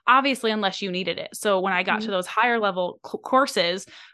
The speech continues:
Speaker 1: I did need to go through and read the workbook and do the lessons so I could learn the material to then, you know, do the
Speaker 2: Wow.
Speaker 1: assignment, the capstone, or, or, um, take the assessment. And so, or the final exam. So I loved that school, flat rate tuition, whether I took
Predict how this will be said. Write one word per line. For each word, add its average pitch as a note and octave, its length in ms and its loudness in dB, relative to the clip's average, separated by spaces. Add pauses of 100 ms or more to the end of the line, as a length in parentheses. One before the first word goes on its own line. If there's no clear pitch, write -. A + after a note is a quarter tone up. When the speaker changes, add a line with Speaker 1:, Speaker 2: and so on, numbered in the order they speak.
Speaker 1:
I G#3+ 120 4
did A3 280 4
need G#3+ 200 2
to F3+ 80 -4
go F3 160 -2
through E3+ 320 -8
and F#3 220 -6
read F3 280 -6
the G3+ 100 0
workbook F#3 520 -4
and F3 160 -8
do F#3 160 -2
the G3 120 -6
lessons F#3 480 -2
so F3 80 -4
I E3+ 60 0
could G3+ 160 -6
learn F3+ 240 -2
the F3 60 -4
material E3 580 -6
to - 160 -2
then, E3 380 -4 (180)
you A3 120 2
know, F3+ 200 2
do F#3 200 -8
the E3+ 100 -4
Speaker 2:
Wow. - 40 -4
Speaker 1:
assignment, E3 520 -6 (180)
the G3 80 -4
capstone, F3+ 600 -2
or, E3 200 -6 (380)
or, F3+ 480 2
um, E3+ 340 -12
take G3 240 -2
the F3+ 140 -2
assessment. G#3 560 -6
And F3+ 260 -8
so, F3+ 480 0
or F#3+ 80 -4
the F3+ 100 -8
final E3+ 260 -2
exam. F3 420 -4 (680)
So - 160 2
I A3+ 200 6
loved G#3+ 360 2
that - 200 0
school, F3+ 400 0
flat F3+ 300 0
rate A3 180 -2
tuition, F#3 480 -2
whether F#3+ 260 2
I F#3 140 2
took F#3 380 -4